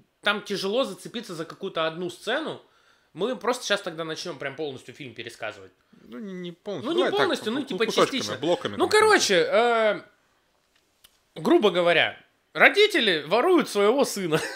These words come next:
Speaker 1: <laughs> решая его переобучить.
Speaker 2: Это все накануне выборов, то есть они хотят, чтобы он не попал на выборы, соответственно, пропустил э, не,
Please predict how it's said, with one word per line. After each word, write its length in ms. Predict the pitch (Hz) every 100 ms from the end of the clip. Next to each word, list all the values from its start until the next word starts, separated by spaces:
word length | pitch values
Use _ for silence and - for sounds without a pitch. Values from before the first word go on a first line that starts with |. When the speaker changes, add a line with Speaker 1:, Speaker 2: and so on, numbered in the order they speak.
| - -
Speaker 1:
<laughs> 400 | _ - - 247
решая 400 | 196 214 339 294
его 180 | 208 240
переобучить. 840 | - 202 202 175 156 - 131 - _ _ _ _ _ _ _ _
Speaker 2:
Это 220 | 160 185
все 300 | 190 208 190
накануне 420 | 156 156 175 156 135
выборов, 380 | 160 196 226 -
то 60 |
есть 100 | 143
они 140 | 151 156
хотят, 320 | 147 143 127
чтобы 800 | - 135 123 127 120 117 113 113 110
он 180 | 139 131
не 120 | 135
попал 360 | 117 - 120
на 120 | 110 104
выборы, 420 | 107 104 139 175
соответственно, 460 | 123 117 117 110
пропустил 580 | 101 117 127 - 135 107 - - - - _ -
э, 600 | 92 98 95 98 101 113 117
не, 220 | 143